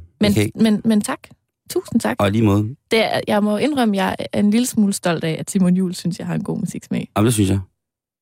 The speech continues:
Speaker 2: Det er også fordi, du godt selv nogle gange ved, aha, det var,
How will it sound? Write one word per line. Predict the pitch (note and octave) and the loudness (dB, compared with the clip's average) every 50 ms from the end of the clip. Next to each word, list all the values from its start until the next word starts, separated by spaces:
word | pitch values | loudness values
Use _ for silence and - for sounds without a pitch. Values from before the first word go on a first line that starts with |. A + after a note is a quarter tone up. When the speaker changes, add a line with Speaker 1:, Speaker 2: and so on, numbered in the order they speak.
| _ _ _ _ _ _ _ _ _ _ _ - - _ _ - - | _ _ _ _ _ _ _ _ _ _ _ -20 -20 _ _ -4 -2
Speaker 2:
Det | A2 | 0
er | - | 0
også | - C3 C3 - | 0 0 0 0
fordi, | D3+ B2+ - A#2 | -2 0 0 0
du | A#2+ G#2+ | 0 2
godt | - A#2+ A#2+ - | 2 0 0 0
selv | - C3 A#2 G2+ | 0 0 2 2
nogle | A2+ A2+ A#2 | 4 2 2
gange | A2 A2 A2 G#2+ F#2 | 2 2 2 2 2
ved, | G#2+ G#2 G2 - - - _ _ _ _ _ _ _ _ _ _ _ _ _ _ - | 2 0 0 -2 -6 -16 _ _ _ _ _ _ _ _ _ _ _ _ _ _ -6
aha, | F#2 F2+ F#2+ G2+ F#2 - - - _ _ _ _ _ _ _ _ _ _ _ _ _ _ _ _ _ _ _ _ _ _ _ _ _ _ _ _ _ _ _ _ _ _ _ _ _ _ _ - | -4 -2 0 -2 -2 -4 -8 -16 _ _ _ _ _ _ _ _ _ _ _ _ _ _ _ _ _ _ _ _ _ _ _ _ _ _ _ _ _ _ _ _ _ _ _ _ _ _ _ -2
det | G#2+ G2 | -2 0
var, | G#2+ G#2 G2 F2+ E2+ D2 | 2 2 0 0 -2 -4